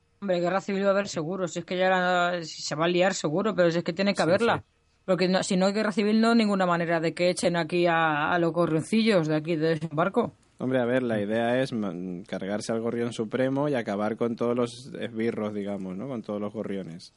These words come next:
Speaker 1: Fua, pero es que anda que no tiene esbirros ese, ese hombre.
Speaker 2: Claro,
Speaker 1: Que va a
Speaker 2: ahí
Speaker 1: haber
Speaker 2: está el
Speaker 1: guerra sí
Speaker 2: tema.
Speaker 1: o sí.
Speaker 2: Cuando se está planteando el mantener la situación tranquila es porque tampoco, o sea, que es difícil acabar con toda esta gente.
Speaker 3: Hmm. Pero bueno.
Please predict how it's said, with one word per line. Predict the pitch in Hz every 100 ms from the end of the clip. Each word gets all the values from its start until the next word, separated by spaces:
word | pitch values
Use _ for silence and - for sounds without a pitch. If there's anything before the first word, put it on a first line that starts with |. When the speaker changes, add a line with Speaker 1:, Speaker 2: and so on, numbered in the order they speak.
| _
Speaker 1:
Fua, | 175 143
pero | 165
es | 156
que |
anda | 170 175
que | 190
no | 196
tiene | 156 185 240 175
esbirros | 180 226 269 190
ese, | 165 151 151
ese | 156 151
hombre. | 175 240 240
Speaker 2:
Claro, | 131 131
Speaker 1:
Que |
va | 110
a |
Speaker 2:
ahí | 113
Speaker 1:
haber |
Speaker 2:
está | 175 196
el |
Speaker 1:
guerra | 202 208
sí |
Speaker 2:
tema. | 240
Speaker 1:
o | 226
sí. | 196 247 - _ _ _ _ _ _
Speaker 2:
Cuando | 123 117 107 110
se | 104 113 113 107
está | 98 120
planteando | 139 143 139 143 147 143
el | 139
mantener | 139 135 131 135 135
la | 135 131
situación | 139 131 139
tranquila | 135 135 - 135 135
es | 143
porque | - 143 156
tampoco, | 139 127 113 123 123 120 120 113
o | 110 101
sea, | -
que | 101 113
es | 113
difícil | 131 - 185 180 127
acabar | 113 113 113
con | 113
toda | 104 101
esta | -
gente. | - 156 156 85 _ _
Speaker 3:
Hmm. | 131 113 101 - _ _ _ _ _ _ _ _
Pero | 101 98
bueno. | 101 98